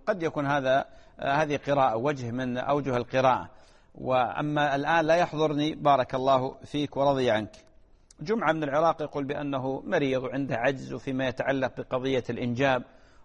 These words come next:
ويقول يعني: "أحتاج إلى سلفة". يقول: "هل يجوز؟" يقول: "هناك من أفتاني بالجواز، آه، و-، وأحتاج إلى مثل هذا الأمر".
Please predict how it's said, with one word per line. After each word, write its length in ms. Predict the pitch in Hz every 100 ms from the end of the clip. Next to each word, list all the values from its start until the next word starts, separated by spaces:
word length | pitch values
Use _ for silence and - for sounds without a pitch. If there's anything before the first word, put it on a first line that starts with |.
| -
ويقول 400 | 139 147 151 147
يعني: 440 | 143 131 139 -
"أحتاج 400 | 127 - 151 131
إلى 180 | 131 127
سلفة". 440 | - 147 113 123 - - - -
يقول: 240 | 160 180
"هل 160 | 180 214
يجوز؟" 520 | 175 143 139 147 -
يقول: 280 | - 220 220
"هناك 320 | 185 208 160
من 180 | 156 147
أفتاني 420 | 143 - 151 139
بالجواز، 640 | 127 127 127 135 123 101 - - - - -
آه، 320 | 135 131 135
و-، 420 | 156 143 139 135 147 - 160
وأحتاج 580 | 156 156 151 - 202 151
إلى 200 | 151 143
مثل 260 | 143 131 123
هذا 240 | 131 127
الأمر". 320 | 135 120 107